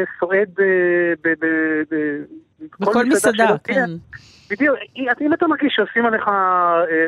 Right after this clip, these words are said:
Speaker 1: מה שאבא שלי קורא אבו עלי,
Speaker 2: <laughs>
Speaker 1: אז, אז אוקיי, אז, אז, אז אולי הייתה ביקורת נורא טובה באיזה מקום, אבל זה לא, זה לא זה, ולעומת זאת, שוב, קלישאה, אבל מה לעשות שזה נכון, שאם היה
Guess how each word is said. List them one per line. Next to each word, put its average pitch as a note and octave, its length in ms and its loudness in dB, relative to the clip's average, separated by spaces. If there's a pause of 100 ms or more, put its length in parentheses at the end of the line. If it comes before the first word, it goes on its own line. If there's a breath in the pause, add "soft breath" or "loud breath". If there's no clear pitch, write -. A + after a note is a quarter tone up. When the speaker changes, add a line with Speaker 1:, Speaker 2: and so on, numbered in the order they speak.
Speaker 1:
מה F#3 100 -2
שאבא G#3 280 -2
שלי F#3+ 160 -4
קורא E3+ 200 0 (160)
אבו E3+ 180 0
עלי, F3+ 260 -2 (460)
Speaker 2:
<laughs> F3+ 480 2
Speaker 1:
אז, E3 160 2 (280)
אז E3+ 140 0 (100)
אוקיי, F#3+ 360 0
אז, C#3+ 160 -4
אז, D#3 240 0 (120)
אז D3+ 140 0
אולי E3+ 220 2
הייתה F3+ 280 0
ביקורת F3 340 0
נורא E3 160 2
טובה F3 260 -2
באיזה E3+ 240 -4
מקום, F3 320 -2
אבל F3+ 180 -6
זה F3 80 0
לא, G3 280 2
זה D#3+ 80 2
לא G3 180 2 (140)
זה, E3+ 180 -2
ולעומת F#3 440 0
זאת, G3 120 -2 (240)
שוב, F#3 420 -6
קלישאה, E3+ 500 -2
אבל D3+ 140 -6
מה E3+ 100 0
לעשות F3 240 -4
שזה C#3+ 220 -2
נכון, B2+ 360 -4 (480 loud breath)
שאם A3 300 0
היה G#3+ 240 0